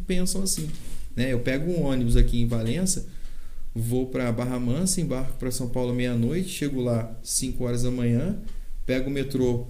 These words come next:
pra um lugar que eu quero fazer o treinamento, que muitas vezes eu uso lá em São Paulo, vários lugares, né? Tem uma empresa lá que é a Cefab, que é uma empresa referência de um grande amigo Godoy, que é da Força Tarefa Brasileira. Foi onde eu também me especializei como bombeiro florestal. Eu sou bombeiro civil e bombeiro florestal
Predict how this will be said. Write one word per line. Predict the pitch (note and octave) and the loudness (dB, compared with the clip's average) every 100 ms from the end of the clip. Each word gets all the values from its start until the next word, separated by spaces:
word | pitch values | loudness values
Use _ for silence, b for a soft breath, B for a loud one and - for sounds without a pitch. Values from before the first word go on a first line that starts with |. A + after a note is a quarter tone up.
| - | -6
pra | B2 | -2
um | B2 | 0
lugar | A#2+ B2 A#2+ | 0 0 -2
que | A2 | -4
eu | |
quero | B2+ B2 | -2 -2
fazer | A#2+ A#2 A#2+ | 0 0 0
o | A#2+ | 0
treinamento, | A#2+ A#2 A2+ A2+ A#2 | 0 2 2 2 0
que | A#2 | -2
muitas | A#2 A2+ A2+ | -2 0 0
vezes | A2+ | 0
eu | A2+ | 0
uso | A2 A2+ A#2 A2+ | 0 0 2 2
lá | A2+ A2+ | 0 0
em | |
São | A2 A#2 | 0 -2
Paulo, | A2+ A2+ A2+ | -2 0 0
vários | A2 A#2+ C3 A#2 | 0 0 0 0
lugares, | A2+ A2+ C3+ D#3+ | 0 0 -2 -2
né? | A#2+ A#2+ | 0 0
Tem | A#2 | 0
uma | A2+ | 2
empresa | A2+ A#2 A#2 A2+ | 2 2 0 0
lá | A2+ A2 | 0 -2
que | - | -2
é | |
a | A2 | -2
Cefab, | - A2+ - A2+ A2+ | -2 -2 -2 -2 -2
que | - | -2
é | |
uma | A2 | 0
empresa | A2+ A2+ | 2 2
referência | A2+ A#2 C3 A#2 A#2 C3+ - - B B B - | 2 0 0 2 2 0 -2 -4 B B B -2
de | |
um | A2+ | 0
grande | A2 B2+ | 2 2
amigo | B2 A#2+ A#2 | 2 2 2
Godoy, | A#2 A2+ C3 | 2 2 0
que | C#3+ C3+ | 0 -2
é | D3 | -2
da | D3+ | -2
Força | - B2+ - | -2 -4 -2
Tarefa | A#2 A#2 | -2 -2
Brasileira. | A2 A2+ G#2+ A#2 D3 B B B B B | 0 0 0 -2 -2 B B B B B
Foi | - C3+ | -2 0
onde | C#3 | 0
eu | C#3 | 0
também | C#3+ C3+ | 0 0
me | C#3+ | 0
especializei | - - D#3 D3+ C#3 C3+ | -2 0 0 0 2 0
como | C#3 C3 | 0 -2
bombeiro | B2+ B2+ B2 C3 | 0 0 0 0
florestal. | - C3 C3 - A#2+ B2+ C#3 | -2 -2 -2 -2 -2 -2 -4
Eu | |
sou | A#2+ C#3 | -4 -4
bombeiro | B2+ B2 C3 | -2 -2 -2
civil | - A#2+ B2 A#2+ | -2 0 2 0
e | C3+ | 0
bombeiro | E3+ F3 C#3 C#3 | 0 0 0 0
florestal | - B2 A#2+ - A2 C#3 | -2 -2 -2 -2 -2 -4